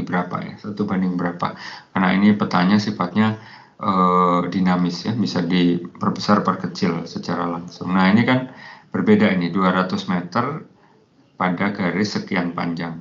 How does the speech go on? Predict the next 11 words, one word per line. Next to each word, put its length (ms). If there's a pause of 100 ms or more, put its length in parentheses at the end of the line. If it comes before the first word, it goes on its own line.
(460)
ya. 160 (680)
Ini 160
dua 200
ratus 240
meter 360
ini 200
artinya. 420 (420)
Nah, 120
kita 200
bisa 240
lihat, 360